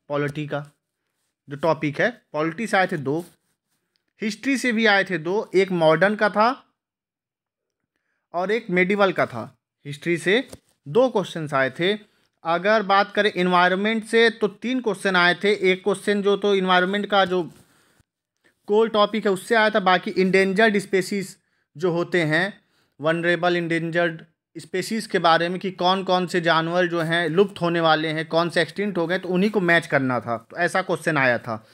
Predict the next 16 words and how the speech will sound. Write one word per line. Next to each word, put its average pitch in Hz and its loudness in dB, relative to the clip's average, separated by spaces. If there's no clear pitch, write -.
तो 202 -4
टोटल 196 0
एनवायरनमेंट 196 2
से 196 -2
आगे 190 0
हमारे 185 -4
कितने, 214 -4
तीन, 139 -2
ज्योग्राफी 165 0
से 196 0
आए 165 6
थे 151 -2
दो, 190 0
days 247 2
and 233 0
themes 143 -2